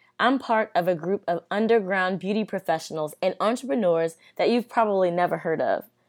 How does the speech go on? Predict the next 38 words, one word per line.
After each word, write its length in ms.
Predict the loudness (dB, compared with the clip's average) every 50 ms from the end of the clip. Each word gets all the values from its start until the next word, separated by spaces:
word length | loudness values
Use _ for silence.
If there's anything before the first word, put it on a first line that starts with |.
| _ _ _ _ _
We're 140 | 4 4 4
beauty 280 | 4 4 4 2 2
rebels. 520 | 2 0 -2 -2 -4 -6 -8 -8 -14 -20 _ _ _ _ _ _ _ _ 0
We 100 | 4 6
didn't 240 | 6 6 6 4
take 160 | 2 0 0 0
the 80 | 0
traditional 480 | 0 0 0 -2 -2 -2 -4 -4 -6 -4
path 300 | -2 -2 -2 -2 -2 -4
in 100 | -6 -4
life, 300 | -4 -2 -4 -4 -6 -8 _ _ _ _ _ _ _ 4
but 140 | 6 6 6
we 120 | 6 4
understand 920 | 2 0 0 2 0 -2 -4 -8 -4 -2 0 0 2 2 0 0 -2 -2 -6 -10 _ _ _
that 180 | -4 -4 -2 -2
beauty 260 | 0 0 2 0 0
professionals 640 | 0 -2 -4 -2 0 0 0 0 -2 -6 -6 -6 -4 -2
have 180 | -2 -2 -2
some 160 | -2 -4 -2
of 80 | -2 -2
the 80 | -2 0
most 320 | 0 -2 -2 -4 -10 -16
powerful 480 | -8 -2 0 0 0 0 -2 -4 -6 -6
hands 320 | -4 -4 -4 -4 -4 -4
in 100 | -6 -4
the 80 | -4 -4
world, 360 | -2 -2 0 0 -2 -4 -6 _ _ _ _ _ _ _ -20 -20 _ _
with 160 | -4 -4 -2 -2
the 60 | -4
power 360 | -4 -2 0 2 4 2 2 0
to 100 | -2 -4
help 240 | -4 -4 -4 -4 -4
people 260 | -6 -2 -2 -2 -2
transform 540 | -2 -4 -8 -8 -8 -8 -8 -8 -6 -4 -4
their 100 | -4 -2
lives 320 | -2 -2 -4 -4 -6 -6
every 280 | -6 -4 -4 -4 -6 -4
day. 320 | -2 -2 -2 -2 -4 -8